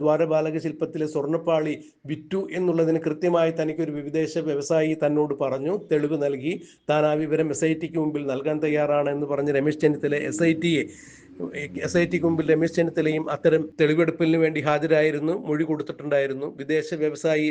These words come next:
രമേശ് ചെന്നിത്തലയോട് ഈ വിവരങ്ങൾ കൈമാറിയ ആളെയും എസ് ഐ ടി ചോദ്യം ചെയ്തു,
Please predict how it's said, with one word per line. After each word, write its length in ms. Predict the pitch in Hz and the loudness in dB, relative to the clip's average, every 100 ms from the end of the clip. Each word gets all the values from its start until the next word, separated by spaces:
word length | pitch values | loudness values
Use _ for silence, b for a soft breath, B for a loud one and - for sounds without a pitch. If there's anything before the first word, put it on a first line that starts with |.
| 151 | 0
രമേശ് 240 | 147 151 | -2 0
ചെന്നിത്തലയോട് 580 | 160 151 156 151 151 147 139 B B 156 | -2 -2 -2 0 2 0 -2 B B 0
ഈ 20 | |
വിവരങ്ങൾ 340 | 151 147 151 156 151 | 2 4 2 2 2
കൈമാറിയ 560 | 147 156 151 147 147 - 143 | 2 4 2 2 0 0 0
ആളെയും 380 | 143 147 143 147 B B - | 0 0 -2 -6 B B -10
എസ് 120 | 135 160 | -2 0
ഐ 20 | 151 | 0
ടി 80 | 156 151 | -2 -4
ചോദ്യം 280 | 147 147 156 156 | -4 -4 -2 0
ചെയ്തു, 240 | 151 156 | 0 0